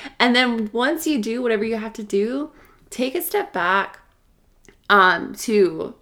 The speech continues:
uh, I wanna add this <laughs> in here, but take a step back and go do something for you as well, okay? Do something that you really enjoy doing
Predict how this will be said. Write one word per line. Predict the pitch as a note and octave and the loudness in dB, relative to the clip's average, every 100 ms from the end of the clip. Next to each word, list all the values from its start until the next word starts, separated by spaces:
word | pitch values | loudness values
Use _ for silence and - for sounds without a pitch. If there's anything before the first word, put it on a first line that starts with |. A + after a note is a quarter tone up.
| _ | _
uh, | F3 - - | -6 -6 -8
I | F#3+ - - | -14 -12 -8
wanna | F3 E3+ | -6 -4
add | - - - | -4 -4 4
this | G#3 G#3 - | 4 6 8
<laughs> | |
in | C4 | 8
here, | - G#3+ F3 G#4+ A#4 D4 C4+ | 8 4 4 -2 0 0 2
but | A3 | 2
take | D#4+ C4+ | 2 0
a | F4 | -2
step | G#4 - | -2 2
back | G3 A3 A3 | 4 4 2
and | G#3+ | 2
go | F#3+ | 2
do | F#3+ | 2
something | G#3 G3 F#3+ | 0 0 -2
for | G3+ F3+ | -2 -4
you | F3 F3 | -2 -2
as | E3 E3 | -2 -4
well, | D#3 C#3+ - G#3 - _ _ _ | -6 -6 -8 -14 -16 _ _ _
okay? | A#3 G3 G#3+ | -2 2 2
Do | A3+ A#3+ | 2 -2
something | D4+ D4 | -2 -2
that | C4+ G#3+ | -2 0
you | G#3+ | 2
really | G3 F#3 F#3 | 2 2 2
enjoy | F#3+ F3+ F3+ F3 | 0 -2 -4 -4
doing | E3 D#3+ F3+ A#3 C#4+ | -4 -2 -2 -2 -4